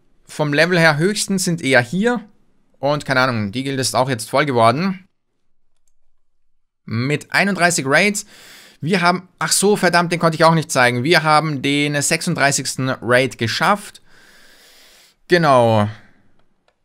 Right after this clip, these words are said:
Das war aber alles eben wegen Halloween, da hatte ich schon andere Videos am Start.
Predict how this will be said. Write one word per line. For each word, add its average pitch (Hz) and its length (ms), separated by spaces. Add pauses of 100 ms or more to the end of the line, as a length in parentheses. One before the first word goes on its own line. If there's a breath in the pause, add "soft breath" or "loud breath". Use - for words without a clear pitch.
Das 127 160
war 139 260
aber 131 140
alles 135 260
eben 131 200
wegen 135 180
Halloween, 147 320
da 135 80
hatte 131 140
ich 127 80
schon 139 140
andere 135 340
Videos 127 640
am 123 260
Start. 156 1000